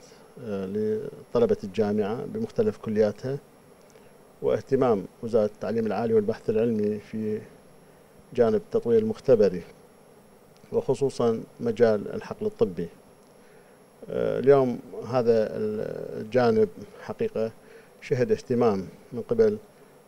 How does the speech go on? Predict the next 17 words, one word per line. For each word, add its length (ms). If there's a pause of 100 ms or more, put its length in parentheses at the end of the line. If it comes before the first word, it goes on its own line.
الوزارة 480
ذات 320
الأعمال 280
والمشاريع، 680 (1500)
وتم 920 (320)
تخصيص 400
أجهزة 420
نوعية 560 (1200)
إلى 300
كلية 120
الطب 300
جامعة 400
النهرين 440 (120)
في 60
مجال 240
الحقل 300
الطبي. 480